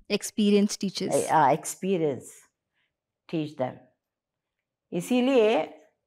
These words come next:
Speaker 2: थोड़े दिन अपना, अ, कु-, ए, कुकुन में रहना है, मतलब जैसे कि, अ, कैटरपिलर होता है ना, वैसा रह के वो लोग वैसा थे,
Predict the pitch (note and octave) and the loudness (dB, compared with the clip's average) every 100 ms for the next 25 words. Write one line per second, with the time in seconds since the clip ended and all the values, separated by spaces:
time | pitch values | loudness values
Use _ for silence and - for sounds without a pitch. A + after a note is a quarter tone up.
0 | _ - _ - B3+ D4+ D#4 D#4 D#4+ F#4+ | _ -20 _ 2 4 6 4 4 2 0
1 | - _ _ _ - - _ _ _ _ | -10 _ _ _ -20 -20 _ _ _ _
2 | _ - F#3 A#3+ C4+ B3+ D#3+ F#3+ - - | _ -2 0 4 2 2 2 0 -4 -20
3 | _ _ - - A#3 - D#3 F#3 G3 G3 | _ _ -4 2 2 4 4 6 4 2
4 | A#3+ A#3 D#4 D4 D4 A#3 F#3+ A3 F#3+ - | 0 2 4 6 6 4 4 2 0 -2
5 | - _ _ - D3 F#3+ F3+ F3 F3 F3 | -12 _ _ -12 -6 0 2 4 2 4
6 | F3 E3+ D#3 D#3 - _ - D#3 D3 C#3+ | 2 4 2 0 -14 _ -6 -2 0 -2
7 | - - G3 G3 B3 A#3+ A3+ G#3+ G#3 G#3 | -6 -4 0 2 2 2 4 4 4 4
8 | D4+ D4 E3+ C3 - _ - - F#3+ G#3+ | 2 2 0 -4 -14 _ -2 0 4 4
9 | F#3 G#3 B3 A#3+ A3+ - A2+ F#3+ A#3+ A#3+ | 6 4 4 2 0 -2 2 4 4 4
10 | A#3 A#3 C4+ - B3 | 4 4 0 2 2